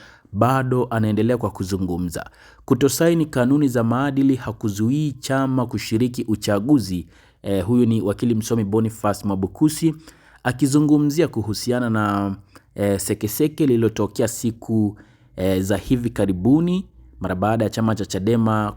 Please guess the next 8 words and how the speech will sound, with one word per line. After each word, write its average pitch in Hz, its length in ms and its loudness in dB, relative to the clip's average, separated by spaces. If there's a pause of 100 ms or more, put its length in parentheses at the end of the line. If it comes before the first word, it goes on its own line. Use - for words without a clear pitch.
kushindwa, 110 1300 0 (340)
eh, 101 200 0
kusaini, 131 920 2 (360)
eh, 104 720 0 (640)
eh, 104 420 2
kanuni 123 340 2
za 107 140 2
maadili 107 640 2